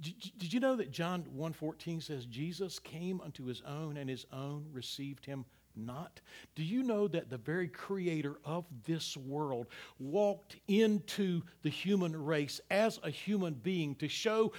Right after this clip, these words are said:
God to men, and mankind looked at him and would not receive the very one who created them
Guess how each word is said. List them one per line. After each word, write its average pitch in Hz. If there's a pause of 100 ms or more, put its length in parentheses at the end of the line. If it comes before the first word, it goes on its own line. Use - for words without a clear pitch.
(160)
God 190 (140)
to 240
men, 185 (260)
and 175
mankind 208
looked 214
at 175
him 185 (240)
and 180
would 285
not 233
receive 233 (160)
the 180
very 240
one 208 (180)
who 226
created 240
them 165